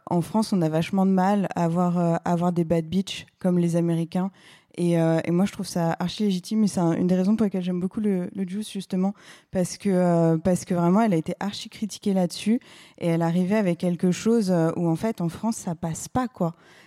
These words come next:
Ça passe vraiment pas. Et, euh, on, on, on a dit, euh, on, y a, elle a été vachement, vachement attaquée là-dessus, je trouve, de manière hyper injuste. Et en fait, si, si t'as envie de mettre en avant ta sexualité, t'as envie de mettre en avant ton corps, t'as envie, euh,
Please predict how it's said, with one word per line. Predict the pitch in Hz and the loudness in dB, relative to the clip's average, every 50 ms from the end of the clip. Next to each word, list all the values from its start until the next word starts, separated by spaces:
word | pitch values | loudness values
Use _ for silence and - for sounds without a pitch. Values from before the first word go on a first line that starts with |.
| _ | _
Ça | - - - 180 160 | -8 -4 -4 -2 -2
passe | - 190 196 208 190 | 0 0 0 0 -2
vraiment | 180 175 185 190 196 202 208 214 | -2 0 0 2 4 4 4 2
pas. | 208 - 233 226 214 - - - - - - - - | 2 2 0 0 -2 -4 -10 -20 -20 -20 -20 -10 -4
Et, | - 175 175 175 170 | -2 0 2 2 2
euh, | 165 165 165 165 165 160 160 165 160 - | 2 4 4 4 4 2 2 2 0 0
on, | 175 175 170 165 165 165 165 160 160 160 160 160 160 - - - - - - - - | 0 2 2 2 2 2 2 2 2 2 2 0 -2 -2 -4 -6 -8 -10 -12 -8 -2
on, | - 175 170 170 165 160 - - - | 2 2 4 4 2 0 -2 -2 0
on | - 175 175 | 2 2 4
a | 175 175 175 | 4 4 2
dit, | 170 170 185 196 208 220 208 | 0 -2 -2 0 2 2 2
euh, | 185 165 160 | 2 2 2
on, | - 170 170 170 160 | 2 2 2 2 2
y | 165 165 170 | 0 0 0
a, | 165 160 160 160 - - - - 185 - - | 2 2 0 0 -2 -4 -6 -8 -8 -4 -2
elle | 170 170 170 | 0 0 0
a | |
été | 170 160 - 175 | 0 -2 -2 -2
vachement, | 165 190 220 - - 254 247 247 247 247 247 240 | -2 -2 -2 0 2 2 4 4 4 4 4 2
vachement | 233 214 226 220 - 240 233 226 | 2 2 0 0 0 0 0 2
attaquée | 220 208 214 208 - 220 | 2 0 -2 -2 -2 0
là-dessus, | 208 208 202 - - - - 247 | 0 0 0 -2 -4 -4 -4 -4
je | 233 - | -4 -4
trouve, | - 190 | -4 -4
de | 170 175 | -2 0
manière | 180 175 170 180 170 170 - | 0 2 2 2 0 0 -2
hyper | 208 208 - 226 208 | -4 -4 -2 0 2
injuste. | 208 196 185 180 214 262 - - - - - - - - _ | 2 2 2 2 0 -4 -4 -8 -16 -20 -20 -20 -20 -12 _
Et | - | -2
en | 165 170 | -2 0
fait, | - 247 254 - | 0 -2 -4 -4
si, | - - 175 - | -8 -10 -12 -12
si | - - - - - 175 | -12 -12 -12 -12 -12 -10
t'as | - - 226 240 | -6 -2 0 2
envie | 269 262 240 208 226 240 240 240 - - | 2 2 2 0 0 -2 -2 -4 -4 -4
de | 185 185 | -2 0
mettre | 185 190 190 185 185 | 0 2 0 0 0
en | 190 185 | -2 -2
avant | 180 180 185 202 190 | -2 0 -2 -2 -2
ta | 208 190 | -2 -4
sexualité, | 185 196 185 - - 190 190 190 185 - 208 208 | -4 -6 -6 -4 -4 -2 -2 -2 -2 -4 -4 -2
t'as | 196 | -2
envie | 180 175 170 | -2 -2 -2
de | 180 185 | -2 -2
mettre | 185 180 - 190 | -2 -2 -2 0
en | 190 | 0
avant | 185 185 175 185 180 | 0 0 0 -2 -2
ton | - 196 185 170 | -2 -2 -2 0
corps, | - - 202 208 214 214 208 190 185 170 | 0 2 2 2 2 2 0 0 -2 -4
t'as | - 180 | -4 -4
envie, | 175 175 175 165 185 202 214 214 | -4 -4 -4 -6 -6 -6 -4 -2
euh, | 190 | -2